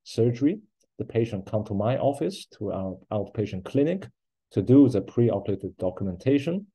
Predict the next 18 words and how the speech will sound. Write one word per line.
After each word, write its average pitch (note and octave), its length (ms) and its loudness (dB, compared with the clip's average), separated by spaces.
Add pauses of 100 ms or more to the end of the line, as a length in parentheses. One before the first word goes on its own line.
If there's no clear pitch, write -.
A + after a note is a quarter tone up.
(180)
which G#2 200 -4
consists - 720 -2 (120)
of G2 180 -6
a F#2 80 -8
clinical G#2+ 480 0
examination G2 640 -4
of B2 80 -8
the D3 80 -2
patient D3+ 480 0 (520)
and, D3 420 -4 (400)
uh, G#2+ 260 -2
a G#2+ 80 -4
very, A2 400 4
uh, G#2 200 -6
long A#2 280 2
conversation, A#2 880 0 (360)
uh, F#2+ 200 -6
about G#2 460 0